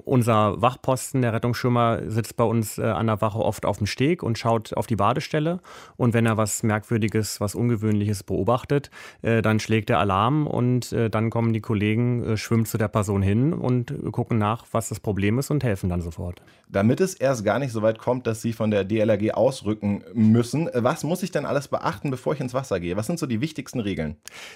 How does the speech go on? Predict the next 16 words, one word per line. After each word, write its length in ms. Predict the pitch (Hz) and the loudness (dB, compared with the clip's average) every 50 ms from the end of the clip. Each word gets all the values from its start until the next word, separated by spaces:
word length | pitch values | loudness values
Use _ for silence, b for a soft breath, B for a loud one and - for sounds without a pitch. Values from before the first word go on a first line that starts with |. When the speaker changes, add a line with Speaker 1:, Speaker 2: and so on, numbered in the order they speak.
| B B | B B
Speaker 1:
Das 260 | - - - 117 - | -4 2 2 2 4
Wichtigste 480 | - 139 165 - - 185 - - - - | 4 2 2 4 2 0 0 0 -2 -2
ist 140 | - - - | -2 0 0
natürlich 280 | 156 - 160 156 147 | 0 2 2 2 2
das 120 | - 156 143 | 2 0 -2
Schwimmen 320 | - - 170 160 135 117 | 2 2 4 6 6 6
lernen. 460 | 101 95 90 85 85 87 85 92 101 - | 4 4 2 0 0 -2 -2 -4 -6 -4
Das 160 | - 110 98 | -2 -2 0
ist 140 | 123 120 - | 0 0 0
etwas, 340 | 113 110 - - 131 113 - | 0 0 2 2 0 2 2
was 280 | 117 117 104 - - | -2 -2 -2 -2 -4
in 160 | - - 113 117 | -2 0 2 2
den 80 | 117 | 4
letzten 260 | 117 117 110 - - | 2 2 0 0 0
Jahren 180 | 120 113 110 110 | 2 2 2 2
immer, 400 | - 127 131 131 127 120 110 104 | 2 2 2 4 4 2 2 0